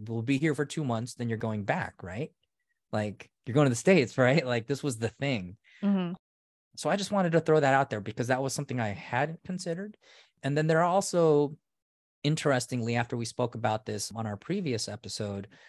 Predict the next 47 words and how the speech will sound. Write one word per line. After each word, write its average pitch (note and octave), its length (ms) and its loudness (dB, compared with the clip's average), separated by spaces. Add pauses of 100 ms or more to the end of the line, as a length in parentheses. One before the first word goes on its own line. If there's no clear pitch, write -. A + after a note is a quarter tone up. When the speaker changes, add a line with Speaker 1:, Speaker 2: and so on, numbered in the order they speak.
(160)
Speaker 1:
people F3 340 0
who E3+ 140 -4
think, E3 420 -4 (260)
you C#3+ 80 -2
know, A2 160 -2
let's B2+ 160 -4
bring C#3+ 240 -2
it F3 100 6
up, D#3+ 220 2 (420)
that G#2+ 220 -2
Debbie A2+ 440 -4 (440)
could A#2+ 200 -4
be C3+ 120 0
the F3 100 -2
predator A#3 420 4
in G#2 120 0
this G2 160 -6
situation. F2+ 680 -12 (300)
We're F#3+ 120 0
Speaker 2:
Mm. - 20 2
Speaker 1:
starting F3+ 340 2
to F#3 80 -4
paint D#3 240 -2
this C#3 140 -4
picture C#3 340 -2
of A#2+ 80 -2
Osama B2 540 -2
as G#2+ 160 -4
the C#3+ 140 -4
bad G#2 340 -2
guy G2+ 220 -4
and A2 100 -4
Osama B2+ 440 -2 (140)
possibly B2 400 2
taking C#3+ 380 -2
advantage A#2+ 680 0
of G#2+ 160 -2
some G#2 240 -2
old C#3+ 260 6
woman C3 640 2
who's A2 360 -8
out B2+ 180 2
of C#3 100 -2
her D3 120 0
luck C3+ 320 0
and C3+ 180 -2
love, A2+ 480 2